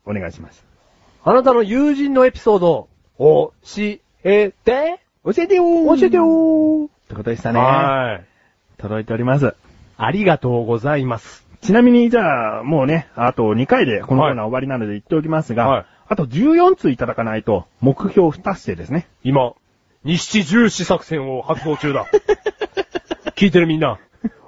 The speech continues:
Speaker 2: 送ってくれてると思うが、ありがとう、今回の七通のメール。
Speaker 1: <laughs> 信頼してるわけだ。
Speaker 2: 信頼してるよ。だって今、
Speaker 1: <laughs>
Speaker 2: 日誌十七作戦、発動中だ。
Speaker 1: 言ったけど、その作戦の内容一切話してないからな。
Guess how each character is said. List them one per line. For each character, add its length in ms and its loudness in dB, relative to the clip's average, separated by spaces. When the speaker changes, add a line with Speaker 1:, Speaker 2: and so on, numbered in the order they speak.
Speaker 2:
送 240 2
っ 20 -8
て 180 -2
く 80 0
れ 100 2
て 80 0
る 80 0
と 80 -2
思 200 2
う 40 0
が、 200 -2
あ 120 0
り 80 0
が 80 -2
と 120 -2
う、 40 -2
今 180 -6
回 140 -6
の 100 -6
七 220 -2
通 140 -8
の 100 -2
メ 100 -2
ー 60 -2
ル。 100 -6
Speaker 1:
<laughs> 240 0
信 200 -2
頼 100 4
し 60 -6
て 80 0
る 60 6
わ 60 4
け 60 0
だ。 220 -4
Speaker 2:
信 320 0
頼 140 6
し 40 -2
て 80 -2
る 60 -4
よ。 120 -6
だ 120 -2
っ 40 -2
て 60 -2
今、 260 0
Speaker 1:
<laughs> 300 -16
Speaker 2:
日 220 0
誌 300 -2
十 220 4
七 200 -8
作 160 0
戦、 220 -6
発 220 0
動 100 4
中 140 0
だ。 140 2
Speaker 1:
言 100 -8
っ 20 -14
た 160 0
け 100 0
ど、 100 2
そ 140 4
の 100 4
作 320 -6
戦 280 2
の 100 6
内 260 2
容 140 4
一 140 0
切 300 -4
話 220 -4
し 20 -20
て 60 -2
な 60 2
い 40 -2
か 60 -2
ら 80 -6
な。 160 -8